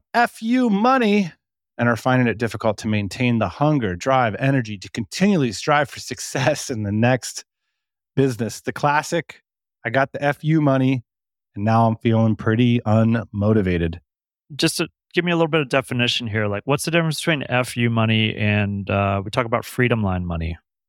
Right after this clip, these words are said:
Speaker 1: Yeah, Freedom Line money. Freedom Line is the line that you need to shelve financial questions for a lifetime.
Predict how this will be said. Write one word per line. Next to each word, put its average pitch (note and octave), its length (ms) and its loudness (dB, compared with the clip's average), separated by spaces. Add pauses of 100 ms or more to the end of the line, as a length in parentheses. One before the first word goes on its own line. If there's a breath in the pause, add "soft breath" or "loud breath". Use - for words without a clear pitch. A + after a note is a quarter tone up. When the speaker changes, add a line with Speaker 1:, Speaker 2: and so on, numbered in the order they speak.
(280)
Speaker 1:
Yeah, G#2+ 180 0
Freedom A#3+ 380 2
Line A3 180 4
money. G#3 260 0
Freedom C4 400 2
Line B2+ 440 2 (720)
is D3 180 0
the C#3+ 100 0
line A#2 600 0 (260)
that B2 80 -2
you D#3 260 2
need D3 380 2
to - 120 -8
shelve C#3 480 0
financial B2+ 480 -2
questions A2 460 -2
for - 160 -4
a G2+ 80 2
lifetime. G#2 640 -2